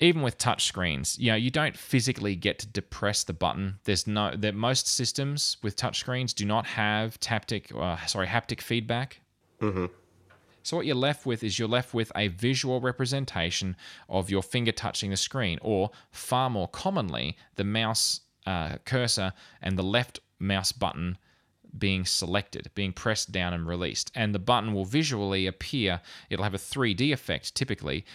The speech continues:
Speaker 1: that shows the button, uh, you know, it looks three D as though it's popping up out of the page,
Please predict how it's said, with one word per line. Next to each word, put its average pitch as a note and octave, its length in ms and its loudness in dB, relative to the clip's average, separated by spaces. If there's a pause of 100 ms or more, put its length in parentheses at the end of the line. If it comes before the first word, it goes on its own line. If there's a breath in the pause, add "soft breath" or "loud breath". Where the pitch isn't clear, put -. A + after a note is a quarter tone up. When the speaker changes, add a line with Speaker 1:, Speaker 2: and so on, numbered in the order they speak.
(120 loud breath)
Speaker 1:
that G2 140 -2
shows A#2+ 360 2
the G#2+ 100 -2
button, F#2+ 420 0 (440 loud breath)
uh, F2 200 2 (160)
you G2+ 160 0
know, F#2 60 2
it E2+ 160 -2
looks A#2+ 300 0
three A2+ 280 0
D A#2 180 2
as F#2+ 120 0
though F#2+ 180 2
it's - 220 0
popping G#2+ 400 -2
up F#2+ 220 -2
out F#2+ 180 4
of F2 80 -6
the F2 80 -6
page, B2 540 -2